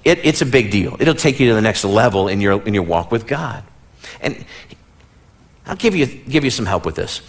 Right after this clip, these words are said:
I'm gonna give you three questions that you can ask yourself to help you uncover your sins, to help you with, uh, self-awareness.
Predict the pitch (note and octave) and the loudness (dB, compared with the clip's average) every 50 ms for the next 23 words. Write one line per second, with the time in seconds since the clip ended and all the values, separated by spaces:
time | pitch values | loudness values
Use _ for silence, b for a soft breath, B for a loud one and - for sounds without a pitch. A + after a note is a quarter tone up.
0 | - - - - D#3 G3 G#3 G3+ F#3 D3+ E3 C#3 C3 C3 A#2+ A#2 - - C#3 C3 | -20 -10 -4 -2 0 2 2 2 2 2 0 0 2 0 -2 -2 -4 -4 -2 0
1 | D#3+ F#3+ G#3+ - - - C3+ G#2 F2 - - - F2+ E2+ F#2+ G#2+ - B2+ A2+ - | 0 0 -2 -2 0 0 0 2 2 -2 -4 -4 -2 -2 -2 -2 -2 -2 -2 -2
2 | - D3+ - E3+ D#3 - - C3 C3+ C#3+ - - - D3 C3+ - - - F#2+ F2+ | -2 -2 0 -2 -2 0 0 -2 0 -2 -4 -4 -2 -2 -2 0 0 0 2 2
3 | G2+ G2+ - - A#2+ G#2+ C3+ C#3 B2 - A#2+ A#2+ B2+ - - C3 C#3 D3 D3+ D#3 | 0 0 -2 -4 -2 0 0 0 0 0 0 -2 -2 0 0 0 0 2 0 -2
4 | D#3 C#3+ - - D3+ C#3+ B2+ G2+ G2+ G2 G2+ G2+ B B B - A2 G#2+ G2+ - | -4 -6 -4 -2 0 0 0 2 0 0 0 -2 B B B -2 0 0 0 0
5 | - A2+ E2+ F2 - - A#2+ A2 D3 D#3 D3+ D3+ C3+ B2+ A2 A#2 A2 - B B | -2 -2 -4 -2 -2 -2 0 0 0 -2 0 0 0 0 2 2 0 0 B B
6 | B B B B B B B B - - G#2+ A2+ A#2 - - - C#3 A#2+ A#2 - | B B B B B B B B -8 -4 -4 -2 -2 -2 2 2 4 2 4 2
7 | A#2+ G#2+ F#2+ G#2 G2 F#2 E2+ - - - - - - - | 0 0 2 2 2 0 0 -4 -6 -8 -10 -10 -10 -12